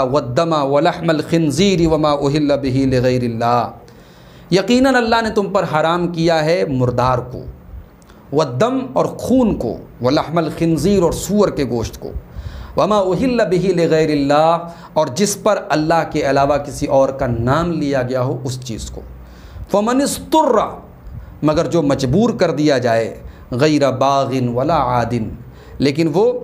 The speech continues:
اپنی خواہش سے نہ کھا رہا ہو، مجبور ہے، اضطراری کیفیت ہے،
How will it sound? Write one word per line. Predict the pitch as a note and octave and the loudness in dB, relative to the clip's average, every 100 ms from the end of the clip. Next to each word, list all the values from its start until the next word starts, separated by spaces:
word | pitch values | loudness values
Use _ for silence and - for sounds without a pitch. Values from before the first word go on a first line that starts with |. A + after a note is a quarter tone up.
| - - | -10 -6
اپنی | C3+ E3+ F3+ | -4 -2 -4
خواہش | - - D3 G#3 A3+ | -4 -2 -2 -2 -4
سے | - | -2
نہ | E3 C#3+ - | -2 -2 -4
کھا | B2+ A2+ | -6 -6
رہا | G2+ | -8
ہو، | F2+ - - - - - - - E3 | -10 -14 -16 -16 -12 -12 -12 -6 -2
مجبور | G3 F3+ D4 C4 E3+ | 0 2 2 2 2
ہے، | D#3+ | 0
اضطراری | D3 B2+ - - G3 F3+ | 0 -2 0 2 0 -2
کیفیت | D#3 C#3 D#3 C#3+ C#3 | -2 -2 0 -2 0
ہے، | F#3+ - | 0 -2